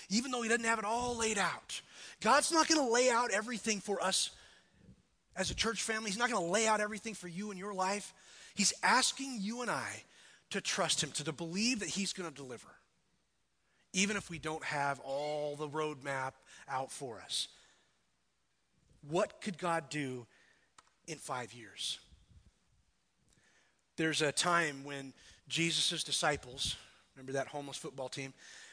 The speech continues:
They were always following him around. And at one point, they asked him in Luke seventeen, they asked him, that's one of the books of the Bible, Luke, Matthew, Mark, Luke, one of the Gospels, if you're new to the Bible. But in one of those books, the book of Luke, chapter seventeen,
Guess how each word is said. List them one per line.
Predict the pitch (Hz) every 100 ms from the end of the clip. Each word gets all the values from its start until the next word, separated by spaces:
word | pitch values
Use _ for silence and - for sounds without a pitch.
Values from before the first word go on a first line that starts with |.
| -
They | 139
were | 135
always | 160 165
following | - 147 151 135
him | 131
around. | 117 131 107 - - - _ - - - _ _ _
And | 165
at | 160
one | 202 269
point, | - 220 196 160
they | 165 160
asked | 165 180
him | 175
in | 147 147
Luke | 175
seventeen, | - 170 151 - 156 135 117 110 _ - - - _ _ 127
they | 151 147
asked | 156 165 151
him, |
that's | 143 - 160
one | 165
of | 165
the | 131 - _ _ _ _ _
books | 151 -
of | 147
the |
Bible, | 139 131 127
Luke, | 139 143 -
Matthew, | 156 156
Mark, | 151 147
Luke, | 151 139
one | 147
of |
the | 139 131 - -
Gospels, | 147 139 - 120 117
if | 127
you're | 135
new | 135
to | 127
the |
Bible. | 117 123 120 120 - - - -
But | 147
in | 165
one | 175
of | 208
those | 185
books, | 165 160
the | 139
book | 156
of | 190 151
Luke, | 151 147 -
chapter | 156 156 185
seventeen, | 185 180 - 143 127